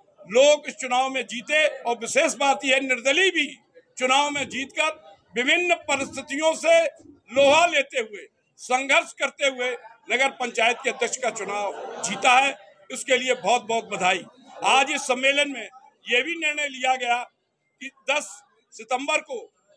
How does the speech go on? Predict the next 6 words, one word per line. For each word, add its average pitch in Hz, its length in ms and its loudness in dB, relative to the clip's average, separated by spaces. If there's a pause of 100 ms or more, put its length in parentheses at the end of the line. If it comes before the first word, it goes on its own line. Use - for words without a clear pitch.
(140)
राष्ट्रीय 254 480 -2
अधिवेशन 262 600 -2 (500)
एवं 285 340 -2
शपथ 285 420 -6
ग्रहण 269 200 -2
समारोह 247 520 -2